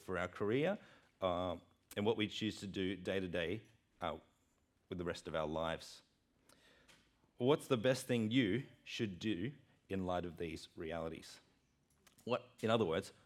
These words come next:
what actually matters? And how should the gospel shape, uh, what you do?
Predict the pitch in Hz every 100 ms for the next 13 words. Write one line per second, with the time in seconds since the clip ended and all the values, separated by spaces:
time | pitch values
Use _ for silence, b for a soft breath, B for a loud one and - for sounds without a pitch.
0 | b - 117 - 98 - - 95 92 -
1 | 92 87 98 - - - - _ b b
2 | b b b b b _ _ _ _ _
3 | _ _ - 95 120 135 131 113 107 104
4 | 107 - 90 - 92 95 - - _ -
5 | - 85 82 82 87 92 87 78 76